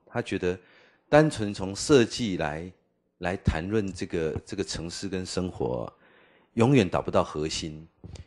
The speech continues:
因为核心的人都在哪里？核心的人，有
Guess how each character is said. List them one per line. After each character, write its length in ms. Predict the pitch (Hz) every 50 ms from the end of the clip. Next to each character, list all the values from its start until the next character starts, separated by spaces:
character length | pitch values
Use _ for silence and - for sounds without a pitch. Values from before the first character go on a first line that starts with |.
| _ _ _
因 100 | - 131
为 40 | 123
核 220 | - - 104 107
心 240 | 110 - 147 147 143
的 100 | 123 110
人 220 | 92 85 80 87
都 160 | 87 107 101 101
在 220 | - 107 95 87
哪 200 | 78 73 71 76
里？ 160 | 76 73 - -
核 140 | - 92
心 180 | 95 - 120 110
的 80 | 104 90
人， 200 | 78 76 71 78 - _ _ _ _ _ _
有 140 | - 104